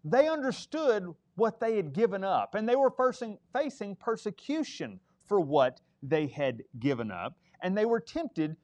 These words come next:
to go back. Th-, th-, their friends were saying,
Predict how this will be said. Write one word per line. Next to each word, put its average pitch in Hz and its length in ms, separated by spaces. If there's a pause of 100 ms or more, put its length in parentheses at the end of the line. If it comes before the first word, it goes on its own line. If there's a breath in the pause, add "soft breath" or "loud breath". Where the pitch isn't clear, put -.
(120)
to 233 120
go 240 200
back. 196 520
Th-, 185 240
th-, 185 120
their 214 140
friends 269 520 (140)
were 214 160
saying, 226 640